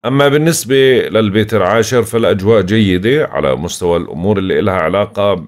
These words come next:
بالعمل، فممكن تنجز بعض الأعمال الضرورية والمهمة خلال هذا اليوم،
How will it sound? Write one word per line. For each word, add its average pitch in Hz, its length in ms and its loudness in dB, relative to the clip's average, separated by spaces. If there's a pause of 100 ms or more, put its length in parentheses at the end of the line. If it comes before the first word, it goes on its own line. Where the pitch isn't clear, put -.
بالعمل، 90 1300 -2
فممكن 71 560 -10
تنجز 87 340 -6
بعض 87 260 -2
الأعمال 85 460 -2
الضرورية 85 520 -4
والمهمة 87 540 -2
خلال 80 340 -4
هذا 85 200 -2
اليوم، 110 420 0